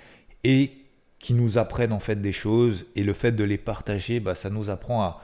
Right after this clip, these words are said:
mettre des mots dessus, à dire que, bah, vous n'êtes pas seul, qu'on n'est pas seul, et que ce genre de situation en fait arrive tout simplement à tout le monde, et la question c'est comment est-ce qu'on fait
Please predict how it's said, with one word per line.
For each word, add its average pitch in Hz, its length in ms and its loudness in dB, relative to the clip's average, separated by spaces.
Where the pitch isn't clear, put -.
mettre 110 200 0
des 110 120 4
mots 113 160 2
dessus, 131 400 -4
à 104 120 -2
dire 110 240 0
que, 107 300 2
bah, 98 80 -2
vous 98 140 -2
n'êtes 117 180 -2
pas 107 140 -6
seul, 110 260 0
qu'on 101 160 -6
n'est 110 100 -2
pas 113 140 -6
seul, 107 320 -4
et 90 100 -6
que 104 480 2
ce - 120 -10
genre 104 200 -6
de 104 80 -4
situation 95 600 -6
en 104 40 -2
fait 104 240 -6
arrive 98 160 -6
tout 101 140 -14
simplement 101 400 -6
à 92 60 -4
tout 98 120 -14
le 104 80 -6
monde, 127 140 -4
et 95 60 -2
la 90 120 -4
question - 320 -8
c'est - 160 -8
comment 110 360 -2
est-ce 90 120 -10
qu'on 92 140 -10
fait 123 280 -6